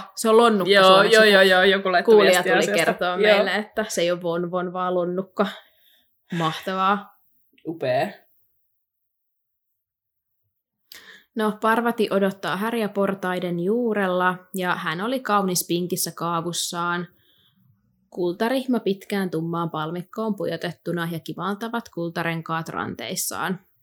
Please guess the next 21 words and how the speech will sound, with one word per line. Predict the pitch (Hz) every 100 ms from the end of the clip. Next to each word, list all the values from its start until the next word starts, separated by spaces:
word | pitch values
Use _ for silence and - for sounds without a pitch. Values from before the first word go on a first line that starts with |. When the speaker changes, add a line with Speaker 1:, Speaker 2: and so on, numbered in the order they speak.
| _ _ _ _ _ _ 196
Speaker 1:
Harry | 196 226
sitten | 240 - 226 220
kehuu | 214 185 185 190 180 180 175 180 _ _ _ _ _ _ _ _ _ _ _
Parvatia, | 170 208 247 247 247 226 220
että | 175 -
tämä | 165 175 170 156
näyttää | 127 151 - - -
kivalta. | 208 208 233 240 240 254 254 _ _ _ _ _ _ -
Ja | 160 156 -
mä | 165
olin, | 165
että | 160 -
hyvä | 240 220
Harry, | 220 220 214 214 214
Speaker 2:
<laughs> | -
Speaker 1:
yksi | 208 -
piste | 190 -
rohkelikoille. | 220 220 233 - 226 214 220 214 220 277 - 330
<laughs> | 339 - -
Speaker 2:
Todellakin, | 208 202 196 208 208 214 -
todellakin. | 185 185 208 220